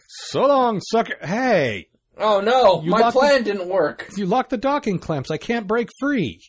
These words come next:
Speaker 2: "Also, it turns out I have Purple Monkey dishwasher."
Speaker 1: <laughs> That's what they should have called the episode, Purple Monkey Dishwasher.
Speaker 2: Yes, that would have been perfect.
Speaker 1: That's sort of universal code for word salad anyway.
Speaker 2: Perfect Monkey Dishwasher.
Speaker 1: Yes. T M.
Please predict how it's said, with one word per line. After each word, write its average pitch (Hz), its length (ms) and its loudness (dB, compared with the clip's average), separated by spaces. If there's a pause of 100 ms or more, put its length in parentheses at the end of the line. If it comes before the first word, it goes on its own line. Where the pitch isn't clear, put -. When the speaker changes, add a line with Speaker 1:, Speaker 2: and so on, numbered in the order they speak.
(120)
Speaker 2:
"Also, 247 320 0
it - 80 -2
turns 233 280 0
out 220 120 0
I 202 120 2
have 202 240 -2
Purple 214 260 -4
Monkey 214 240 -4
dishwasher." 180 760 -2
Speaker 1:
<laughs> - 60 -6 (1600)
That's 190 220 -4
what 180 80 -2
they 175 80 2
should 156 160 -4
have - 100 -8
called 120 180 -2
the 101 120 -4
episode, 92 340 -10
Purple 117 240 -6
Monkey 98 260 -8
Dishwasher. 87 520 -16
Speaker 2:
Yes, 127 220 -2
that 147 120 0
would 139 60 -2
have 127 80 -8
been 117 100 -10
perfect. - 480 -10
Speaker 1:
That's 127 240 -4
sort 147 140 -2
of 120 100 -6
universal 117 460 -6
code 101 320 -4
for 98 80 -8
word 87 240 -6
salad 76 360 -10
anyway. 73 360 -16
Speaker 2:
Perfect - 280 -6
Monkey 123 260 -6
Dishwasher. - 600 -10 (100)
Speaker 1:
Yes. 82 260 -10 (840)
T 110 180 -8
M. 76 160 -18